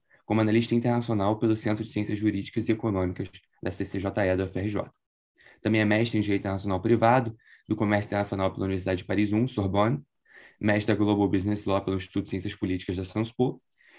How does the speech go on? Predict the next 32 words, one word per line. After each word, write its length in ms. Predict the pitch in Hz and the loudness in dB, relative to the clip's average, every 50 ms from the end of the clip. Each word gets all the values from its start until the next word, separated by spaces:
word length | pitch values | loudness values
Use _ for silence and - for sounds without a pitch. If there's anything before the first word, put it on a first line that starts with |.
| _ - | _ -2
e 100 | - 120 | 0 4
doutorando 560 | 117 120 123 120 131 123 113 110 110 113 117 | 6 6 4 6 4 4 4 4 2 2 2
na 100 | 120 113 | 2 2
Universidade 400 | 110 107 113 110 - 107 107 - | 2 2 0 2 2 2 2 2
Federal 260 | - 110 107 101 98 92 | 0 0 2 2 0 0
Fluminense. 440 | - - 107 110 110 90 85 - - | -2 -2 0 0 0 0 -2 -6 -8
É, 100 | - 98 | 0 2
Augusto 300 | 95 95 98 117 117 113 | 2 4 4 4 2 2
possui 220 | - 110 - - 101 | -2 -8 -4 -2 -2
mais 140 | 104 101 90 | -2 -2 0
vinte 300 | - 139 151 143 - 131 | 0 0 0 2 2 2
anos 180 | 120 120 117 | 2 2 2
de 60 | 117 | 0
atuação 320 | 113 113 113 107 - - 98 | 0 -2 -2 -4 -4 -4 -4
no 60 | 98 | -4
mercado 440 | 101 104 - - 110 110 117 120 120 | -4 -4 0 2 4 4 4 2 2
e 20 | |
passagem 340 | 117 127 120 - 113 113 - | 0 -2 0 0 0 -2 -2
por 100 | - 104 | -2 2
grandes 360 | 104 107 113 135 147 139 - | 2 4 4 4 4 2 2
empresas 420 | 131 120 117 117 110 107 104 101 101 | 0 -2 0 2 2 2 2 2 -2
nacionais 460 | 110 107 - - 104 104 104 104 107 | -4 -2 -2 -2 0 0 0 0 0
e 20 | |
multinacionais. 680 | 107 107 107 - 117 110 - - 120 104 90 87 82 - _ _ _ _ _ _ - - - - | 0 0 0 -2 -2 -4 0 2 2 2 2 2 0 -4 _ _ _ _ _ _ -20 -18 -10 -6
É 80 | - | -6
coautor 400 | 95 - 107 107 107 104 113 107 | -2 0 2 2 2 2 0 0
do 80 | 104 107 | 2 2
livro 280 | 101 104 104 95 101 98 | 4 4 4 4 2 0
Manual 380 | 98 104 104 104 107 117 139 | 2 2 4 6 6 6 6
de 100 | 139 120 | 4 4
Dispute 380 | 113 110 107 - - 117 110 - | 2 0 -2 -2 -2 -4 -2 2
Boards 420 | 113 107 117 120 135 127 - - | 4 6 6 6 4 2 -2 -8